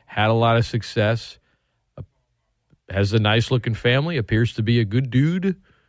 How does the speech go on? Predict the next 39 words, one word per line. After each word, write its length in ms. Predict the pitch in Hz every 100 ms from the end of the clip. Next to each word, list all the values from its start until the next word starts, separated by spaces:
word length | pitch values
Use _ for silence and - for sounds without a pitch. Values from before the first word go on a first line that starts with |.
| _
which 160 | - 110
I 80 | 117
think 180 | 120 113
is 120 | 117
important 520 | 107 - 160 147 165
for 140 | -
your 140 | 139 139
next 280 | 139 139 -
hire 360 | 131 139 151
as 160 | 139 123
head 220 | 143 139
coach 300 | 131 143 -
there. 260 | 147 160 170 - - - _
The 100 | 143
question 420 | - 226 - 180
isn't 240 | 170 151
whether 240 | 151 156 147
he's 140 | 131 107
good. 200 | 156 143
The 80 |
question 400 | 117 147 151 -
is, 180 | 127 117
what 220 | 101 127
are 40 | 135
the, 420 | 117 113 113 - - _ _
what 160 | 131
is 120 | 151
he 80 | 131
gonna 120 | 139
be 140 | 123 117
working 480 | 107 123 110 123 107
against? 840 | 110 101 85 101 101 85 - - - _ _ _ _ -
Um, 560 | 131 127 117 107 101 - _
what 180 | - 139
I 140 | 180 247
said 300 | - 165 135
about 320 | 117 117 117
it 80 | 117
was, 360 | 117 110 -